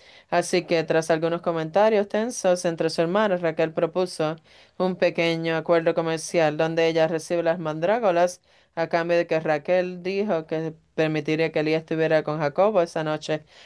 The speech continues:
Y sé que esto es perturbante, pero podemos aprender varias cosas aquí. Nos da la idea de por qué Elías dejó de tener hijos.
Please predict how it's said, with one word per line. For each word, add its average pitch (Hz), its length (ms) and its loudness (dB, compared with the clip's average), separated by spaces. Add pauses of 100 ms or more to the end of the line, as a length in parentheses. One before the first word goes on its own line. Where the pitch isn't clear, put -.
(100)
Y 175 80 -6
sé 175 160 0
que 175 80 -2
esto 175 240 0
es 175 80 2
perturbante, 175 880 0
pero 160 260 0
podemos 170 440 0 (580)
aprender 165 520 0
varias 165 300 2
cosas 165 360 -2
aquí. 156 440 -6 (340)
Nos 165 300 0
da 190 560 2
la 170 180 0
idea 170 300 2
de 160 320 0 (360)
por 160 260 0
qué 175 220 6
Elías 170 560 2
dejó 160 300 0
de 156 580 0
tener 151 300 -4
hijos. 156 400 0